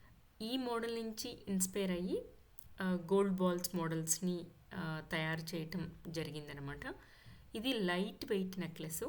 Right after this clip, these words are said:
ఇది పన్నెండు గ్రాముల నుంచే స్టార్ట్ అవుతాయి ఇలాంటి డిజైన్స్. ఇది మనందరికీ తెలుసు, మామిడి పిందెలతో, and ఇవన్నీ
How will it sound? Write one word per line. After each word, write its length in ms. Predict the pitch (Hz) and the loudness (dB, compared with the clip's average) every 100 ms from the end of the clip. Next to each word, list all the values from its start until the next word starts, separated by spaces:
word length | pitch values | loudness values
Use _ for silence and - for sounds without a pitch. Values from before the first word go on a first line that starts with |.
| 370 - | -4 -6
ఇది 120 | 180 | -4
పన్నెండు 600 | 185 - 175 185 220 214 | -4 -4 0 2 2 2
గ్రాముల 440 | 190 190 185 185 185 | 2 4 6 8 10
నుంచే 320 | 185 185 196 | 8 6 4
స్టార్ట్ 380 | - 170 160 160 | 0 0 -2 -2
అవుతాయి 280 | 160 160 | -4 -4
ఇలాంటి 400 | 156 156 156 160 | -2 -2 -2 -4
డిజైన్స్. 560 | 185 151 160 147 143 - 302 - - - - - - - - - | -6 -4 -4 -4 -8 -8 -10 -12 -20 -20 -20 -20 -16 -18 -18 -6
ఇది 160 | 226 269 | 0 2
మనందరికీ 540 | 233 214 208 233 240 | 2 2 2 2 0
తెలుసు, 420 | 196 175 170 208 | 0 2 2 4
మామిడి 460 | 190 185 180 196 208 | 6 8 10 8 6
పిందెలతో, 800 | - 185 180 170 160 165 160 165 - 175 | 6 6 6 2 0 0 0 -4 -4 0
and 160 | 180 180 185 | 0 0 0
ఇవన్నీ 560 | 185 185 190 214 214 | 4 6 6 4 -2